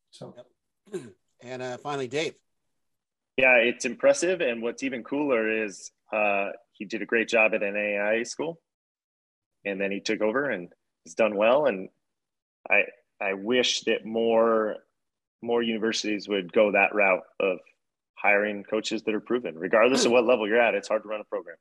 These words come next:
Speaker 3: And, uh, just having to learn to make decisions, right? Assistants make a lot of suggestions and head coaches have to make decisions. So I wish,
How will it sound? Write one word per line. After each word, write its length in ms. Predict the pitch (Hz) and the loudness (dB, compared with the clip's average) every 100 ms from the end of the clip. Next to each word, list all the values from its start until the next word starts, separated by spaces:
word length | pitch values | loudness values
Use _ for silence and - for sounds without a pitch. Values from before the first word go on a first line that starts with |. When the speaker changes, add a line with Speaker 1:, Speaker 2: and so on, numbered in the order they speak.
| _ _ _ _ _ - | _ _ _ _ _ -2
Speaker 3:
And, 360 | 92 90 87 - _ _ _ _ _ _ - | 0 -2 -6 -16 _ _ _ _ _ _ -2
uh, 440 | 101 95 92 85 - - - _ _ _ | 2 4 4 2 -4 -12 -20 _ _ _
just 240 | - 117 - | -4 -2 0
having 360 | 104 107 113 | 2 2 2
to 120 | 107 92 _ - | -6 -10 _ -8
learn 260 | 98 107 | -2 -2
to 60 | 104 | 0
make 220 | 110 110 | -2 -2
decisions, 600 | 101 - 110 87 87 82 | -10 -8 -8 -6 -8 -2
right? 260 | 98 98 - | 2 4 2
Assistants 560 | 92 - 110 - 107 - | -4 -4 -4 -4 -6 0
make 300 | 107 101 - _ _ _ | 0 0 -4 _ _ _
a 40 | 107 | 0
lot 140 | 101 | 2
of 80 | 101 | 0
suggestions 760 | 113 101 120 110 104 104 120 | -6 2 2 4 0 -4 -6
and 140 | 104 87 | -8 -4
head 160 | 101 | -4
coaches 300 | - 95 - | -2 -4 -2
have 140 | 95 - | -2 -2
to 80 | 101 | -4
make 160 | 92 | -4
decisions. 560 | - - 107 - 87 - | -8 -2 -2 -2 -10 -2
So 140 | 98 | 4
I 60 | 95 | 4
wish, 420 | 90 101 - - | 4 2 0 -2